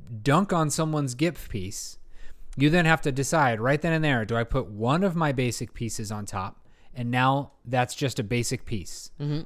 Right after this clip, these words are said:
Speaker 1: Or do I put two of my basic pieces on top? And now that's a gipf piece. And if it's a gipf piece, then your opponent can then dunk on your newly created gipf piece.
Speaker 2: Yep.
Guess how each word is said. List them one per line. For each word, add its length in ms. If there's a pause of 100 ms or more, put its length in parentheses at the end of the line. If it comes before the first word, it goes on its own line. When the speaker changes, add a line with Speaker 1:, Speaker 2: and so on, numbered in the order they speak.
Speaker 1:
Or 100
do 60
I 60
put 240
two 260
of 100
my 160
basic 400
pieces 340
on 140
top? 360 (380)
And 140
now 180
that's 260
a 60
gipf 380
piece. 460 (760)
And 100
if 100
it's 140
a 60
gipf 420
piece, 580
then 160
your 220
opponent 760 (520)
can 200
then 340 (180)
dunk 380
on 200
your 540
newly 460
created 520
gipf 300
piece. 380
Speaker 2:
Yep. 340